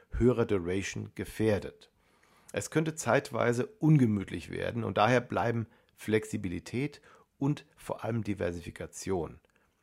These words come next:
das Gebot der Stunde. In dieser Gemengelage bleibt eine Frage auch zweitausendeinundzwanzig unbeantwortet. Wo finden Investoren in einem Umfeld mit anhaltend niedrigen oder gar negativen Zinsen eigentlich noch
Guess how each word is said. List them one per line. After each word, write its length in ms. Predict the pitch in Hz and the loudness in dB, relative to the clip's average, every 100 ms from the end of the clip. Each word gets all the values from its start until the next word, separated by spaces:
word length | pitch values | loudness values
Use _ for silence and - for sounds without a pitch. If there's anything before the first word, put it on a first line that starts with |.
| - | -10
das 180 | - | -8
Gebot 500 | - - - - - - _ - | -8 -12 -12 -12 -16 -20 _ -10
der 100 | 82 | -10
Stunde. 340 | - 80 71 - _ _ _ _ _ _ _ _ _ - - - _ | -8 -10 -12 -18 _ _ _ _ _ _ _ _ _ -20 -20 -20 _
In 160 | - 110 | -2 0
dieser 280 | 123 175 175 | 4 6 6
Gemengelage 720 | 139 123 127 95 76 90 113 | 6 4 2 0 -2 -2 -4
bleibt 340 | - 92 85 - | -2 -4 -4 -10
eine 240 | 104 127 135 | -4 -2 -2
Frage 540 | - 87 92 110 - | -4 -4 -2 -4 -6
auch 180 | 101 104 | -8 -8
zweitausendeinundzwanzig 1800 | - - 90 - 87 90 - _ 104 104 82 - 69 73 - 107 - - _ _ | -10 -6 -4 -4 -6 -8 -12 _ -4 -2 -4 -8 -8 -8 -10 -12 -14 -20 _ _
unbeantwortet. 880 | 110 92 78 69 - - - - _ _ _ _ _ - - - | -2 0 -4 -10 -16 -18 -20 -20 _ _ _ _ _ -20 -20 -16
Wo 280 | 104 123 185 | -2 2 2
finden 420 | - 156 156 135 | 2 4 4 2
Investoren 840 | 117 104 92 - 98 113 127 139 139 _ _ | -2 0 -2 0 2 2 2 -2 -4 _ _
in 240 | 123 - | -4 -2
einem 200 | 117 110 - | -4 -4 0
Umfeld 400 | 151 170 147 120 | 2 2 2 0
mit 180 | 107 - | 0 0
anhaltend 460 | 127 113 104 92 | 0 0 0 0
niedrigen 520 | 92 151 147 131 135 | 2 2 2 0 -2
oder 300 | - 127 107 | -4 0 2
gar 140 | 101 87 | 2 0
negativen 720 | 90 147 147 98 - 85 80 | 0 2 4 0 -2 -6 -6
Zinsen 420 | - 90 104 123 | -6 -4 -2 -4
eigentlich 380 | - 113 131 120 | -2 0 0 2
noch 180 | 123 - | 0 -2